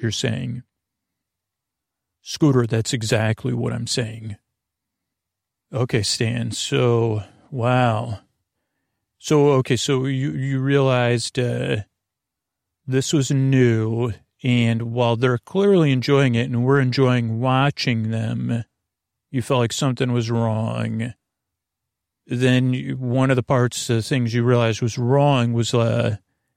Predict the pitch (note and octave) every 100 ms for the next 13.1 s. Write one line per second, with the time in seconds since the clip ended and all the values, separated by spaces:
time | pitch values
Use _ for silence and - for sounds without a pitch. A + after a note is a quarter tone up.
0 | _ _ _ _ _ _ - C3 A#2+ A#2
1 | - C3+ - C3 B2 B2 A#2+ - - B2+
2 | B2 B2 A#2+ A2+ A#2 B2+ B2 D3 C3 B2+
3 | A#2+ C3+ C3 A#2+ A#2 B2 B2 B2+ A#2 C3+
4 | G3+ - - G#3+ A3+ A3+ G3+ - - A3
5 | A#3 A#3 G3 D#3+ C#3 C#3 D#3 D3+ D#3 D3+
6 | D#3 D3+ - D#3+ B2+ F3 F3 D3 B2 A#2
7 | A2+ A#2 A#2 - A#2+ A#2 - C3+ B2 C3
8 | A#2+ C3 C3 C3 - A#2 A2 B2+ A#2+ A#2+
9 | A#2 A2+ A2 B2 A#2+ A2 - D#3 C3 A2
10 | C3+ A#2 A2+ A#2+ B2 - _ _ _ _
11 | _ _ _ _ _ _ _ _ - D#3
12 | B2+ A#2 - C#3 C3 A#2+ C3 A2 - -
13 | B2+